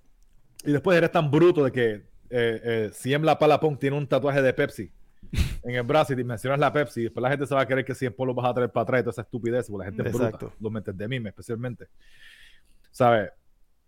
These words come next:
Speaker 1: No hay necesidad. Les voy a explicar algo.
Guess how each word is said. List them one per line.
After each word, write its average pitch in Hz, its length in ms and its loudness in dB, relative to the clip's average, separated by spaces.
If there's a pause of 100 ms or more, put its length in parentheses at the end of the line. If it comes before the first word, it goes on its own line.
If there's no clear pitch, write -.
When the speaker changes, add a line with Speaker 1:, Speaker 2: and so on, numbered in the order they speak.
(300)
Speaker 1:
No 123 140 -4
hay 131 80 0
necesidad. 185 640 2
Les 135 180 2
voy 143 100 2
a 190 40 6
explicar 185 380 4
algo. 127 320 2